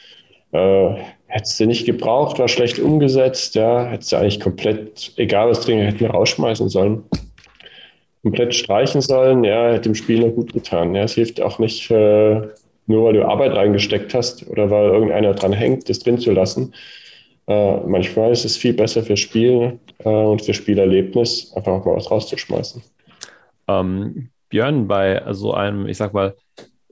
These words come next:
Speaker 2: Crossover-Projekt, was das Szenario angeht, wie Elex, ähm, da hat man ja vielleicht von außen das Gefühl,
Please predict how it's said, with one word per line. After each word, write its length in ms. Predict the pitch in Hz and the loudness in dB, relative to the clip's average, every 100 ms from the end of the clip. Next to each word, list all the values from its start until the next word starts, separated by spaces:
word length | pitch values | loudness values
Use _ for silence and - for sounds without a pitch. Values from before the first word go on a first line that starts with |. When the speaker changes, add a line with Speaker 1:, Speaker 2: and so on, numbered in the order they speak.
| _ | _
Speaker 2:
Crossover-Projekt, 1600 | - - 139 - - 147 147 143 127 113 - 127 120 113 - 101 | -8 -2 -2 -2 -2 0 2 0 0 -2 -4 -2 0 0 -4 -6
was 220 | 104 98 | -4 -4
das 200 | 113 98 | -4 -4
Szenario 560 | - 117 117 117 117 107 | -2 0 0 0 2 0
angeht, 540 | 110 113 107 110 107 | -2 -4 -2 -4 -4
wie 320 | 104 107 131 | -8 -6 -2
Elex, 560 | 139 110 - - - - - - - _ _ | 0 0 -4 -10 -18 -20 -20 -20 -20 _ _
ähm, 520 | 110 107 104 104 101 _ _ _ | 0 0 0 -4 -8 _ _ _
da 200 | 120 117 - | -4 -4 -4
hat 260 | 139 139 | -6 -2
man 120 | 147 | 0
ja 100 | 127 | 0
vielleicht 580 | 120 120 113 117 143 - | 0 0 2 0 -2 -4
von 120 | 123 | -8
außen 420 | - 113 156 - 117 | -2 0 0 -2 -4
das 180 | 107 | -4
Gefühl, 640 | - - - 151 175 226 | -8 -10 0 2 2 0